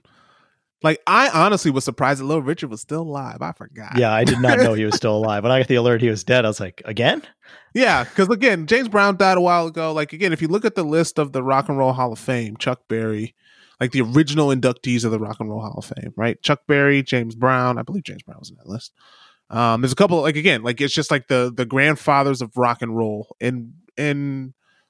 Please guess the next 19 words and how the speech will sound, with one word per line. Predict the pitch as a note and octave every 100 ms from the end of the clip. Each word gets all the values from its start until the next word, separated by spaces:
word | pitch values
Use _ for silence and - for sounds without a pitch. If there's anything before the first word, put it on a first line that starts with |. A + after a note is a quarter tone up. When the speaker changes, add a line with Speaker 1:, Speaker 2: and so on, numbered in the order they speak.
| -
Speaker 1:
Little | G3+
Richard's | A3+ E3+ C3
on | D#3+ D#3
that | D#3
list. | B2 E3 - -
Little | G#3
Richard | G3 - B2 A#2
was, | A#2+ F2
I | D#3+
remember | F#3 D3
as | A#2
a |
kid, | - - C#3
my | A#2
dad | A#2 A#2+ A2
playing | A#2 A2
Little | A2+ A#2
Richard | A2+ G#2+
songs | - A2